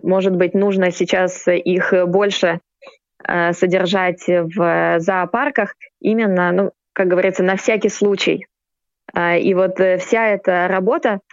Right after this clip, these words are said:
она также координируется по европейскому региону. Вот, э, та же, та же Европейская ассоциация, она составляет, э, региональные стратегии содержания различных, э, видов.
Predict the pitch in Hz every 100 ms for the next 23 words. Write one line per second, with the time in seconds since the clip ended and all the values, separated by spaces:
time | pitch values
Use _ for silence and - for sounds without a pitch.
0 | - 185 220 220 233 214 196 214 202 190
1 | 185 202 247 269 220 190 - 180 170 -
2 | 208 214 190 202 196 214 208 - 180 170
3 | 170 170 170 170 175 175 202 196 240 339
4 | 226 190 _ _ _ _ _ - - -
5 | 185 180 185 185 180 214 202 156 - 50
6 | - 208 196 185 175 170 175 190 208 196
7 | 190 190 180 170 202 185 262 330 233 180
8 | 185 208 226 220 202 190 185 185 - 190
9 | 180 202 220 208 190 180 180 180 196 190
10 | 208 214 220 202 175 175 - - 190 262
11 | 330 285 220 214 _ _ _ - 202 196
12 | 196 190 202 202 202 190 180 170 170 170
13 | 165 180 190 180 196 208 196 185 185 180
14 | - 185 175 175 180 254 302 240